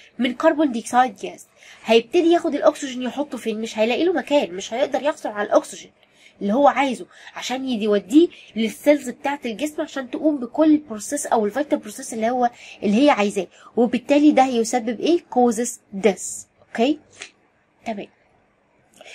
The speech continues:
بعد كده في جزء اللي هو، آه، enrichment information، ودي مش مشكلة قوي، يعني مش، آه، مش عليكم، دي معلومة إسرائيلية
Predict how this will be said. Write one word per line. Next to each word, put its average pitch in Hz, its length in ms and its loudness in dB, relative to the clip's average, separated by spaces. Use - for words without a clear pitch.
بعد 294 200 0
كده 339 240 0
في 320 280 -4
جزء 269 340 -4
اللي 240 140 -6
هو، 285 200 0
آه، 220 380 -2
enrichment 277 540 -8
information، 233 580 -8
ودي 294 340 0
مش - 360 -8
مشكلة 269 420 -2
قوي، 285 220 0
يعني 233 240 -2
مش، - 360 -14
آه، 196 300 -6
مش 220 300 0
عليكم، 202 540 2
دي 233 380 -6
معلومة 220 400 -2
إسرائيلية 233 520 0